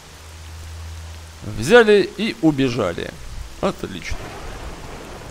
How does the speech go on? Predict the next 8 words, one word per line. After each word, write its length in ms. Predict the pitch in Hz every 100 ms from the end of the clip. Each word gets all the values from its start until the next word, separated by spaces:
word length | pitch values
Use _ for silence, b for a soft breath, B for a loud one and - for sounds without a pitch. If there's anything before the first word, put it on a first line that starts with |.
| - - - - - - - - -
Убежали 680 | 131 - 240 269 262 254 247
и 220 | 185 214
добежали 560 | 160 165 190 196 190 196
уже 160 | 175
прямо 240 | 170 185 180
до 40 |
этого 200 | 175 175
вагончика 720 | 143 175 190 160 151 - 147